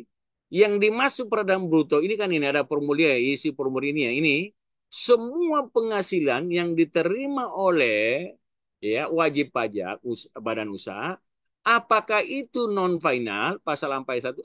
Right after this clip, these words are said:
apakah itu bersifat final, apakah itu bukan objek pajak, maka itu yang disebut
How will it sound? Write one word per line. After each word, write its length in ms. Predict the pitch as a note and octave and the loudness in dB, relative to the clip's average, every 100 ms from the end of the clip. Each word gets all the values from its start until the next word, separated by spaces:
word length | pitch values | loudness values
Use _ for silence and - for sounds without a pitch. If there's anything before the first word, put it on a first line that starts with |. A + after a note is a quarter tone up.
| - | -2
apakah 540 | A3 A3 G3+ F#3+ F#3+ | -2 0 -2 -2 -2
itu 320 | F3+ B3+ - A3+ | -2 -4 -8 -4
bersifat 560 | F3+ F3 E3 D#3 C#3+ | -2 -2 -4 -4 -4
final, 400 | - A3 F3+ E3+ - _ - | 0 0 0 -2 -6 _ 2
apakah 480 | B3 A#3+ A3 - | 2 2 0 0
itu 320 | F#3+ A3+ A3+ B3 | -2 -2 -4 -4
bukan 560 | F#3 G#3+ B3+ B3 G#3+ - | -2 -2 -2 0 -2 -2
objek 400 | F3+ D3+ D3+ B2 | -4 0 0 0
pajak, 320 | A#2 D3 G#3 | -4 -2 -2
maka 400 | F#3 F#3 E3+ E3 | -2 -4 -2 -6
itu 320 | - A#3 G#3 | -6 -4 0
yang 80 | F3+ | 0
disebut 340 | D3+ E3+ F3+ | -2 -4 -4